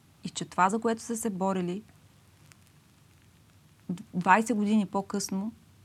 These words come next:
не се е случило. То, те са умирали за нищо. И накрая всъщност публиката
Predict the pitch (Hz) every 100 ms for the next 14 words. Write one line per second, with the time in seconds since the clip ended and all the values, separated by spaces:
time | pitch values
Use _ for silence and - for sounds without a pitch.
0 | - - - - - - - 202 202 190
1 | 220 226 226 254 - 214 175 - - 202
2 | 196 220 - 220 220 220 226 226 190 208
3 | 220 - 180 - 180 165 202 226 233 240
4 | - 220 233 226 220 233